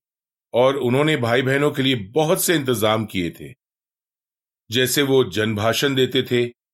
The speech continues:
भाई बहनों के साथ रोजाना वचन और प्रहिदुर्ग पर चर्चा करते थे,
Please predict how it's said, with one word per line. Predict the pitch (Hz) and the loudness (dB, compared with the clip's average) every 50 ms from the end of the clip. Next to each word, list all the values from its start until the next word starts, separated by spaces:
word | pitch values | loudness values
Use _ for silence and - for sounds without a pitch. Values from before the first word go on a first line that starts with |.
| _ _ _ _ _ _ - 98 | _ _ _ _ _ _ -8 -2
भाई | 110 127 143 143 | 0 0 2 2
बहनों | 135 143 143 147 147 | 2 0 0 0 0
के | 143 143 135 | 0 -2 0
साथ | 139 139 135 135 | 2 2 2 2
रोजाना | 135 123 107 110 107 104 110 110 117 123 | 2 0 -2 0 0 2 0 2 2 0
वचन | 117 101 104 101 - - 131 143 147 139 - _ _ _ _ _ _ _ _ - | 0 0 -2 -2 -2 -2 -2 -2 -4 -8 -16 _ _ _ _ _ _ _ _ 0
और | 117 123 131 127 | 2 2 2 2
प्रहिदुर्ग | 131 - 110 107 104 104 131 131 127 151 147 143 | 0 -2 -2 -2 0 0 -2 0 0 0 0 0
पर | 143 - 147 147 151 147 - - - | 0 0 2 2 2 0 -4 -6 -4
चर्चा | - 107 101 - - 147 151 | -2 -2 -2 0 2 0 2
करते | 147 135 123 - - 120 110 | 2 0 -2 -2 -2 -4 -2
थे, | - 110 104 107 | -2 -4 -4 -6